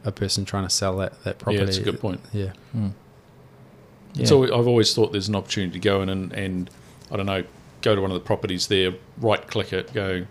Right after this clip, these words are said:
Speaker 2: "Tell me if this ever pops up on the market," or advise the person that owns it if they ever, I don't know, ju-, just somehow, s-, you know, pre-buying.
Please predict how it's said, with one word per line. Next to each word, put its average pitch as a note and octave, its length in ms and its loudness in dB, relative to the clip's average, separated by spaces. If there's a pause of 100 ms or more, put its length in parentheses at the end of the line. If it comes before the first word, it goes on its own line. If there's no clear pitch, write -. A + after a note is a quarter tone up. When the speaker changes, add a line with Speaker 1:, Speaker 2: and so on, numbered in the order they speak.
(140)
Speaker 2:
"Tell D4+ 160 -10
me F3 80 0
if G#2+ 80 -4
this A2 160 -2
ever G2+ 140 -4
pops - 300 -2
up G2 120 -2
on G2 100 -2
the F2+ 60 -2
market," G2 380 -2
or F2+ 120 0
advise G#2 440 2
the F2+ 200 -2 (380)
person - 320 2
that G2 80 0
owns G2+ 260 2
it D#2+ 120 -4
if F#2+ 180 -10
they F#2 220 -2
ever, F2+ 240 -2 (540)
I E2+ 80 -4
don't F2 120 -4
know, F2 120 -4
ju-, - 260 -4
just - 320 0 (520)
somehow, G2 300 -2
s-, - 300 -2
you - 80 -10
know, F2+ 160 -6 (220)
pre-buying. G2 680 0